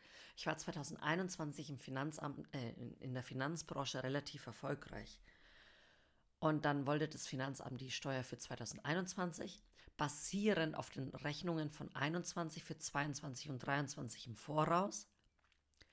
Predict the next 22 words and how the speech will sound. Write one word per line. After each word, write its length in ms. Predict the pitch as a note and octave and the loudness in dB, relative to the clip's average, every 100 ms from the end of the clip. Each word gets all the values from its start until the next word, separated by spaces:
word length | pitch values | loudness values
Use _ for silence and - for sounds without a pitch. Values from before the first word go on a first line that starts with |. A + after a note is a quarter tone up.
| - - - _ _ _ _ _ _ _ _ _ - | -20 -20 -20 _ _ _ _ _ _ _ _ _ 0
Und 240 | D#3+ D#3 | 4 8
dann 360 | E3+ F#3+ G3+ - - _ _ | 8 8 2 -6 -18 _ _
bin, 320 | E3+ D#3 D3 | 2 2 0
hab 120 | D#3 | 0
ich 220 | D#3 - - | 0 -2 -4
im 100 | D3 | -2
ersten 420 | - E3 - - | 0 0 0 -4
Quartal 440 | - D#3 - D3+ D3+ | -6 -6 -2 0 0
von 180 | D3+ | -2
zweitausendvierundzwanzig 1300 | - D3+ D3 C3+ D3 - D3+ B2 - D3 D3 D3+ D#3 - | -4 -2 -2 -4 -6 -8 -6 -6 -2 0 0 0 -4 -6
knapp 260 | D3+ - | -8 -6
hunderttausend 500 | E3 D3+ D3+ C#3 - - | -2 -2 -2 -6 -4 -4
Euro 160 | C3 | -2
Umsatz 480 | - C#3+ D3+ - - | -2 -4 -4 -6 -6
gemacht, 480 | - D3 D#3+ - - - - - - | -4 -4 -6 -10 -20 -20 -20 -20 4
davon 520 | D3+ D#3+ - D#3 D3 | 6 6 4 0 0
nochmal 340 | C#3 - C#3 C#3 | -2 -4 -4 -4
in 120 | B2+ | -4
Höhe 160 | C#3 C3 | -6 -6
von 240 | - C3 | -6 -6
fünfzehntausend 800 | - B2+ - C3+ C#3+ C3+ - B2+ | -6 -10 -8 -8 -4 -6 -6 -6
Euro 380 | B2+ B2+ C3+ | -4 -4 -6